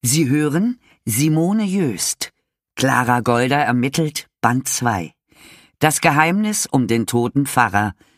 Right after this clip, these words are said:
gelesen von Manon Strache, erschienen bei Aufbau Audio. Aufbau Audio ist eine Marke der Aufbau Verlage.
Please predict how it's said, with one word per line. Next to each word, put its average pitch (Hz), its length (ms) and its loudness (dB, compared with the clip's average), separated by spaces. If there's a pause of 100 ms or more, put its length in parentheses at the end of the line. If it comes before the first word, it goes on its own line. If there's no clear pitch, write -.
(220)
gelesen 139 640 0
von 127 220 0
Manon 113 340 0
Strache, 110 680 -2 (440)
erschienen 220 480 0
bei 185 240 0
Aufbau 131 580 0
Audio. 92 560 -2 (480)
Aufbau 180 400 2
Audio 165 520 0
ist - 260 -4
eine 127 200 0
Marke 113 380 -2
der 139 180 -2
Aufbau 92 440 -2
Verlage. 82 580 -6